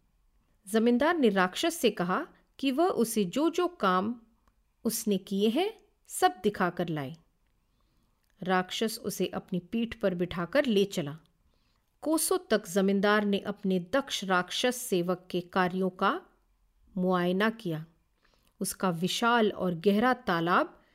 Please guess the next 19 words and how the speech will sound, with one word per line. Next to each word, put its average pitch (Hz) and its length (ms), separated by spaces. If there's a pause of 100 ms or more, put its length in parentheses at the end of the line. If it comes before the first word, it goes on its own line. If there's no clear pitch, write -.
(280)
निर्मल 262 440
पानी 190 440
से 349 500 (520)
छिलाछल 233 960
भरा 175 300
था। - 360 (1160)
बीस 285 460
गांव 190 260
में 190 180
फैले 190 420
उसके 202 360
खेतों 208 480
में 190 380 (760)
खरपतवार 226 760
का 226 320 (280)
नामो 190 320
निशान 214 520
नहीं 180 220
था 165 360